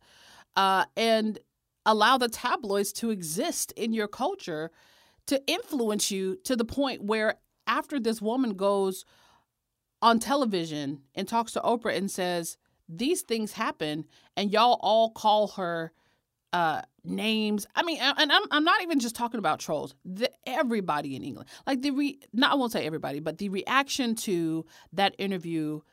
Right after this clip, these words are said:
like, they couldn't have been more different when you look at how really the rest of the world, not even just the U S, reacted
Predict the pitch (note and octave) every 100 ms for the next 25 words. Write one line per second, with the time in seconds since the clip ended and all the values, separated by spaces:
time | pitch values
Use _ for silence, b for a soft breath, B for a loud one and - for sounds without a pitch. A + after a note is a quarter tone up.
0 | _ _ _ _ - A3 A3+ A#3+ - D4+
1 | D4 B3 A3+ F3 F#3 F3+ E3 _ - E3
2 | F3+ F3+ E3 - _ _ - D#3 D3 G3+
3 | - E3 - - - _ _ _ _ F3
4 | F#3 G3+ F#3 E3+ D#3 D#3 E3 D#3 C#3+ C#3
5 | C#3 _ _ _ _ F#3+ G#4 D#4 F3+ E3
6 | A#3 - C4+ A3+ C#4+ F3+ A#3+ D#4 G#3 A3+
7 | A#3 E3+ A3 A3+ C4 - b b b b
8 | b b - A3 A#3 A3+ A#3 C4 C4+